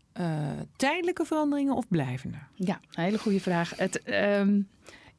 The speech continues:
Speaker 2: ja, en dan moet ik toch weer teruggrijpen op dat het zo'n jong vakgebied is. Eh, er worden nu heel veel dierstudies gedaan naar, eh, het effect van bepaalde diëten op, ehm,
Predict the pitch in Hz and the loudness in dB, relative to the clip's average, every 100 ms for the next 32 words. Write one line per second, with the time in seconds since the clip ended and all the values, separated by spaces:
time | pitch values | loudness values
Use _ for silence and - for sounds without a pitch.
0 | _ 208 202 208 202 170 220 247 240 - | _ 0 2 2 0 0 2 2 2 0
1 | 277 233 208 254 - 190 180 190 190 190 | 0 0 0 -2 2 2 2 2 0 0
2 | 214 208 - 208 202 196 196 202 - 233 | -2 0 0 2 4 4 2 -2 -2 0
3 | 208 185 165 165 - - 180 180 185 226 | 0 2 0 0 -4 -2 0 2 2 2
4 | 214 208 208 226 180 185 226 - 226 208 | 4 4 2 2 2 2 2 2 0 2
5 | - 190 185 185 175 175 - 175 165 170 | 0 0 2 2 2 0 0 0 0 -2
6 | 170 170 - 180 - 160 160 180 175 165 | -2 -6 -2 -4 -2 -2 -2 0 0 0
7 | 156 165 190 214 208 220 214 180 - 185 | 0 0 2 2 0 0 0 -2 -2 -2
8 | 175 170 170 | 0 2 2